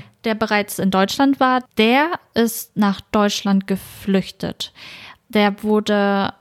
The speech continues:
also es gab halt auch viele Schmuggler, die man bezahlen konnte,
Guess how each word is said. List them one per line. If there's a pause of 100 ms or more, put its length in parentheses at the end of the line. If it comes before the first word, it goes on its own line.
also
es
gab
halt (200)
auch
viele
Schmuggler,
die
man
bezahlen
konnte,